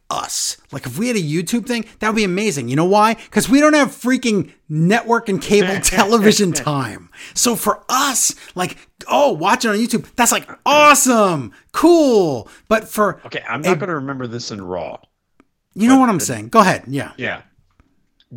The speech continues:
Speaker 2: Did you write down, like, Zelina said something about the YouTube channel to Carmella?
Speaker 1: Yes.
Speaker 2: Okay, just wanna make sure you cover that 'cause that really blew my mind. But so we'll get
Speaker 1: Okay.
Speaker 2: to it.
Speaker 1: All right. We'll get there. Um,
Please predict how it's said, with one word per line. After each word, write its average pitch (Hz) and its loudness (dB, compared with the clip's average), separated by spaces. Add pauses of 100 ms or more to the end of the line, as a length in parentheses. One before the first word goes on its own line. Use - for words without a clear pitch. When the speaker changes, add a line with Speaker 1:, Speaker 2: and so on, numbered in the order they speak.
Speaker 2:
Did 127 -6
you 202 -6
write 208 0
down, 143 -2
like, 110 -10
Zelina 104 -8
said 95 -8
something 101 -6
about 95 -4
the 101 -12 (180)
YouTube 95 -10
channel 95 -8
to 90 -12
Carmella? 87 -8 (400)
Speaker 1:
Yes. - -12 (720)
Speaker 2:
Okay, 98 -10 (180)
just - -12
wanna 123 -2
make 123 -2
sure 120 -6
you 104 -6
cover 90 -6
that 80 -12
'cause 82 -12
that 90 -8
really 90 -6
blew 90 -6
my 85 -8
mind. 73 -10
But - -20 (300)
so 113 -10
we'll 107 -4
get 82 -10
Speaker 1:
Okay. 123 -8
Speaker 2:
to - -10
it. - -20 (260)
Speaker 1:
All 113 -12
right. 110 -12 (1160)
We'll 214 0
get 170 -2
there. 123 -6
Um, 170 0